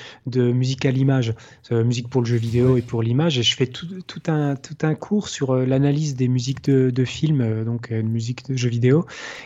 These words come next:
Speaker 1: Et je parle toujours de ça, la différence entre la musique entendue et la musique écoutée. Et c'est
Speaker 2: Ouais.
Speaker 1: vraiment pas du tout la même chose.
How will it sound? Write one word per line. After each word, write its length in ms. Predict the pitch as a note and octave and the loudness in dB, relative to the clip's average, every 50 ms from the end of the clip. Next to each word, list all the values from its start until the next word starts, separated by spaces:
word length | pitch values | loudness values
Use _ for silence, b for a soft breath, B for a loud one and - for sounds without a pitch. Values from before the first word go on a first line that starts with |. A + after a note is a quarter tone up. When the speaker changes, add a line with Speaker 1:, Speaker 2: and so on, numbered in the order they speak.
| B | B
Speaker 1:
Et 120 | - B2+ A#2+ | 2 4 4
je 140 | - - - | 4 4 2
parle 200 | - B2+ A#2+ A#2+ | 0 -2 -2 -2
toujours 320 | - - G3 G#3 G3 F3+ | -4 -2 -2 0 0 0
de 80 | D3+ D#3 | 0 -2
ça, 220 | C#3+ - - G3 | -2 -2 0 2
la 120 | F#3+ E3+ C#3 | 2 2 2
différence 500 | B2 B2+ - - D#3 C#3+ D#3+ E3+ - - | 0 -2 -2 0 0 2 2 0 0 0
entre 200 | C#3 A#2 - B2+ | 0 0 0 0
la 100 | B2 B2 | 2 2
musique 340 | C3+ C3+ C3 D#3 D#3 - D3 | 2 2 2 0 0 2 0
entendue 480 | C#3+ - - C#3+ C#3+ C3+ C#3 F3 E3 | 0 2 2 0 0 2 2 2 2
et 20 | C3+ | 2
la 100 | B2 A#2 | 2 0
musique 300 | B2 A#2 C3 C#3 - C3+ | 0 -2 -4 -2 -2 -2
écoutée. 460 | B2+ - C#3+ C3+ - C#3 C3+ A#2+ A#2+ B B B B B B B B - | 0 0 -2 0 2 2 2 2 0 B B B B B B B B -8
Et 60 | B2 | -8
c'est 200 | - - C3 B2+ | -6 -4 -4 -4
Speaker 2:
Ouais. 40 | C3+ | -2
Speaker 1:
vraiment 280 | A#2+ A#2+ D#3+ F#3 F3+ | -2 -2 -2 -2 -2
pas 200 | - - - E3+ | -2 0 0 2
du 140 | D3 D#3 D#3 | 2 0 -2
tout 100 | - - | -2 -2
la 100 | D3+ D3 | 0 2
même 160 | C#3+ D3 D#3 | 2 0 0
chose. 320 | D3+ - - F3 C#3+ A#2+ | -2 -2 -2 0 0 -2